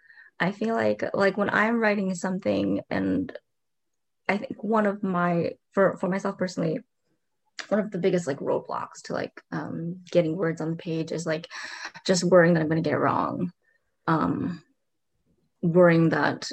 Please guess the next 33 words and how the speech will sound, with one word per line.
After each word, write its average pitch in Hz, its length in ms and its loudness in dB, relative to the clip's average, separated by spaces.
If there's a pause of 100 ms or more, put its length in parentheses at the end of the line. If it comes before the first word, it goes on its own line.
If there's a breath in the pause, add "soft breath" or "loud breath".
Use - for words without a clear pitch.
(140)
you 160 80 -2
know, - 380 -2 (840)
no 180 220 8
one's 170 160 6
gonna 165 180 4
wanna - 180 2
read - 220 0
this, - 280 -6
so - 80 -12
that - 140 0
it's, - 240 -6
you - 100 -2
know, - 260 -6 (240)
it's - 240 -2
junk, 170 520 0
it's - 340 -10 (320)
whatever. 151 520 -2 (400 loud breath)
Um, 151 240 0
so - 240 0 (160)
I, 139 300 0
you 175 180 2
just 202 180 -4
have 208 140 -6
to - 160 -18
give 165 160 2
yourself 170 360 0
that 175 160 -2
permission 180 420 -2
to 180 80 -4
fail. - 400 -6 (100)
You - 380 -12
have - 60 -10
to 180 140 -2